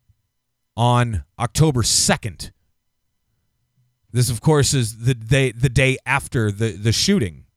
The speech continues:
which occurred on the first of October, late at night. Um, so I, I don't know.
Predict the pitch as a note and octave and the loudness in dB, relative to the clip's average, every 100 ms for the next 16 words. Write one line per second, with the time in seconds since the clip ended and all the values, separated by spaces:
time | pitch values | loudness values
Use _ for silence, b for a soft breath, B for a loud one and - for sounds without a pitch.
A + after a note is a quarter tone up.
0 | _ - G#2+ A#2+ - B2 A2+ G#2+ - - | _ -8 -6 -6 -2 0 0 -4 -8 -2
1 | G#3+ B2+ - G#2 G2 - G#2+ F#2 F#2 G#2+ | -2 -2 -4 -4 -4 -4 -4 -2 -4 -4
2 | - _ _ _ G#2 A2+ B2 A2+ - - | -8 _ _ _ -6 0 0 -2 -12 -8
3 | G#2+ G#2 B2+ D3+ F2 B1+ - - _ _ | -8 -6 -6 -6 -8 -12 -18 -20 _ _
4 | _ _ _ _ _ _ _ _ _ _ | _ _ _ _ _ _ _ _ _ _
5 | _ _ _ F#2+ G2 G2 F#2+ F#2 F2 C#2+ | _ _ _ -4 -2 -2 -2 -6 -12 -20
6 | _ _ _ - C3 A2+ C3+ C#3+ C#3+ F3 | _ _ _ -6 -6 0 0 0 0 0
7 | D3 A#2 F#3 A2+ - | 0 0 0 -2 -6